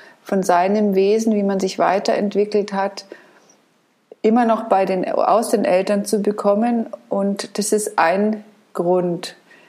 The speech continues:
Aber ich sage jetzt mal, weshalb ist es jetzt gerade so stark? Und jetzt kommt es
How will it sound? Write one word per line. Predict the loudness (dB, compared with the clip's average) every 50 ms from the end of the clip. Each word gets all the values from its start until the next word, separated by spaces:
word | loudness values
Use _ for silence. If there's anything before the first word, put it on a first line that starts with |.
| _ _ _ _ _ _ _ _ _ _ _ _ _ _ _ _ _ _ _ _ _ _ _ _ _ _ _ -2
Aber | 2 4 4 4
ich | 4 2 -2 -6 -6 0
sage | 2 2 2 2 2
jetzt | 2 2
mal, | 2 2 2 2
weshalb | 2 0 2 0 0 0 0
ist | 0 0 0
es | -2 0 2
jetzt | 2 4 4 2 0 -2 -8 -2
gerade | 0 0 2 2 2 2 2 0 -2 -2
so | -2 -6 -6
stark? | -6 -6 -4 -2 0 0 -2 -2
Und | -4 -6 -2 0 2
jetzt | 2 2 0 -2 -6 -8 -2
kommt | -2 0 0 0 -2 -2
es | -4 -6 -8 -12